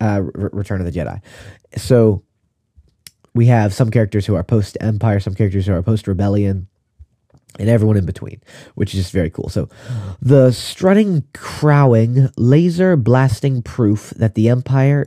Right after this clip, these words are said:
is eternal and will rise again. That's how they describe the Sentinel. The strutting, c-, crowing, crowing. I don't know. Sorry.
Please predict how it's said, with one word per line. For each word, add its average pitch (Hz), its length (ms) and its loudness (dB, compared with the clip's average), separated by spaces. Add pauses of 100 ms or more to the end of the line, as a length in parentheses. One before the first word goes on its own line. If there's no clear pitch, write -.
is 107 160 -2
eternal 170 640 -2 (260)
and 120 200 2
will 135 300 6
rise 113 320 2
again. 90 380 -4 (180)
That's 104 160 -2
how 110 80 2
they 101 60 2
describe 101 260 -2
the 98 60 -6
Sentinel. - 380 -8 (320)
The 104 140 2
strutting, 180 680 0
c-, - 100 -20 (300)
crowing, 156 680 0 (420)
crowing. 110 580 -2 (640)
I 120 60 -6
don't 120 100 0
know. 113 200 0
Sorry. 107 240 -4